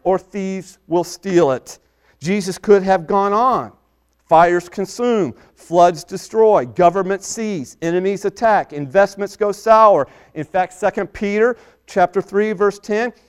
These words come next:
God tells us that this present world in which we live will one day be consumed by fire. That is, everything on this earth will go up in flames. The reality is no earthly treasures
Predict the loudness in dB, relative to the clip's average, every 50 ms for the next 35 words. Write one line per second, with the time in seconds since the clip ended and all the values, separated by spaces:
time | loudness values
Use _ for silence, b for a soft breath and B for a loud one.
0 | b b _ 0 2 4 4 4 2 0 0 2 4 4 2 2 0 -2 -2 0
1 | -2 -4 -4 -4 -2 0 0 0 0 -4 _ -4 0 0 0 0 0 -4 -4 -2
2 | 2 2 4 4 4 4 2 0 -2 0 2 2 2 2 0 -6 -4 -4 -2 -2
3 | 0 0 0 0 0 -2 -2 -2 -2 0 -2 -4 -4 -4 -4 -2 -2 -2 -2 -4
4 | -10 -10 -10 -10 -12 -12 -10 -6 -4 -2 -2 -2 -4 -2 2 2 2 2 0 -2
5 | -2 0 2 2 0 -2 -4 -6 B B B B -4 -2 -2 0 0 -2 -4 -4
6 | -4 0 0 0 0 -2 -6 -6 -4 -4 -4 -2 -2 -2 -2 0 -2 -4 -6 -4
7 | 0 0 0 0 0 -2 -6 -6 -4 0 2 2 2 2 2 -2 -10 -10 -8 -6
8 | -4 -4 -2 -2 -4 -6 -8 -10 -16 b b b b b -2 -2 0 0 0 0
9 | 0 -2 0 0 -2 -2 -2 -6 -6 -10 -10 -12 _ -6 0 2 2 2 2 -4
10 | -6 -10 -14 -20 -20 _ _ _ _ _ _ _ -8 -4 0 4 4 6 6 6
11 | 6 4 2 0 -4 -4 -4 -4 -4 -8 -10 -10 -8 -8 -8 -6 -6 -6 -10 -12
12 | -14 -14 _ _ _